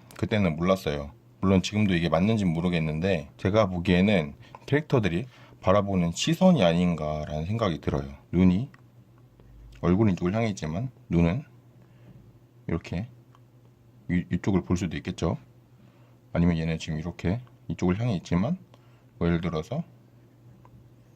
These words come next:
이렇게 아래를 쳐다보고 부끄부끄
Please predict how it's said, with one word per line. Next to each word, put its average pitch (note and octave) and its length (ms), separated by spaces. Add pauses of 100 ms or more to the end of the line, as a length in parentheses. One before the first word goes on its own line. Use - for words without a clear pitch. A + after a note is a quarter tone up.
(1700)
이렇게 E2 420 (120)
아래를 E2+ 280
쳐다보고 G2 600 (100)
부끄부끄 F#2 640